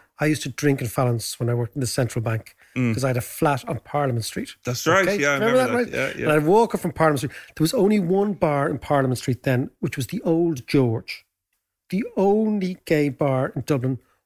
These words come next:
Speaker 1: was
Speaker 2: That's
Speaker 1: on
Speaker 2: right, yeah.
Speaker 1: Parliament Street.
Speaker 2: Yeah.
Speaker 1: And then
Speaker 2: Barclay
Speaker 1: they
Speaker 2: Dunn's was a gay bar as well.
Speaker 1: I think the George was a gay bar.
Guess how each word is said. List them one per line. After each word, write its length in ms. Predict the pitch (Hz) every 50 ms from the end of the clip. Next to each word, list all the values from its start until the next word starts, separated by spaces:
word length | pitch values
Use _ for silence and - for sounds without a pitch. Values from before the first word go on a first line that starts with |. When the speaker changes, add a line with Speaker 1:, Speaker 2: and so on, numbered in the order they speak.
| _ _ -
Speaker 1:
was 300 | 147 147 147 147 147 -
Speaker 2:
That's 60 | -
Speaker 1:
on 60 | 156 127
Speaker 2:
right, 80 | - -
yeah. 60 | -
Speaker 1:
Parliament 380 | - 165 160 151 143 131 123
Street. 260 | - - - - - -
Speaker 2:
Yeah. 220 | 127 131 127 - - _ _ _ _ - - - - _ _ _ _ -
Speaker 1:
And 180 | - 156 139 120
then 140 | - - 180
Speaker 2:
Barclay 180 | 233 170 185
Speaker 1:
they 60 | 170 123
Speaker 2:
Dunn's 300 | 117 147 160 196 175 120
was 100 | 101 92
a 60 | 92
gay 180 | 85 98 90 90
bar 200 | 87 92 85 87
as 120 | 90 - 95
well. 200 | 95 90 87 - 480 480 480 466 453 - - 440 - - - - 190 233
Speaker 1:
I 60 | 208 -
think 140 | 220 240
the 60 | 226 175
George 320 | - 220 214 208 196 160
was 100 | 175 160
a 40 | 151
gay 340 | 127 113 - 175 165 170 165
bar. 320 | 135 143 127 110 107 -